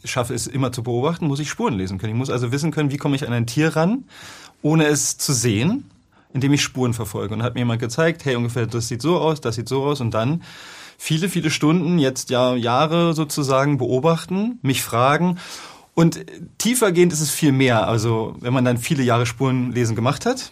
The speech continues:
kommt man auf die Idee, dass Spurenlesen eigentlich so ist wie Lesen oder wie Wissenschaft. Weil ich gehe jetzt raus und ich finde ein Phänomen und stelle die Theorie auf Wolf. So,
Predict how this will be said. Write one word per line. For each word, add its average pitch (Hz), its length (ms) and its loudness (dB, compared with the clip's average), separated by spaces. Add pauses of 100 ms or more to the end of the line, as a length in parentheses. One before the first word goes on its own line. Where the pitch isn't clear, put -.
kommt 131 200 -2
man 147 100 4
auf 131 160 0
die 131 420 -2
Idee, 127 300 0
dass 135 160 -2
Spurenlesen 139 580 2
eigentlich 127 380 -2
so 131 80 -4
ist - 160 -4
wie 120 80 -2
Lesen 131 500 0
oder 139 200 -2
wie 135 120 -2
Wissenschaft. - 520 -8
Weil 117 240 0 (540)
ich 127 120 -8
gehe 151 100 2
jetzt 120 200 2
raus 208 340 4
und 147 220 2
ich 113 200 -4 (340)
finde 208 280 2
ein 160 120 2
Phänomen 143 440 2
und 151 140 2
stelle 147 160 2
die 135 120 -4
Theorie 139 460 2
auf 143 380 0
Wolf. 98 560 -4 (260)
So, 92 260 -6